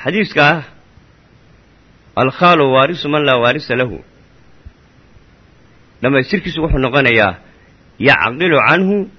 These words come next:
wa yarithuhu." wuu ka mag bixinayaa.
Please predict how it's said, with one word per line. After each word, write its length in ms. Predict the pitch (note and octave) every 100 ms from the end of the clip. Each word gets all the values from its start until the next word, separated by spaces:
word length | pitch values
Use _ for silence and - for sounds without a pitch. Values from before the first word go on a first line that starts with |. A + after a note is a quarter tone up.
| - _ -
wa 100 | G#2+
yarithuhu." 680 | A#2+ A#2+ D3+ - G#2 F#2+ - _ - _ _ -
wuu 100 | C3+
ka 160 | D#3+ F#3
mag 180 | E3+ D3
bixinayaa. 600 | B2+ C#3+ C#3+ A2+ F#2+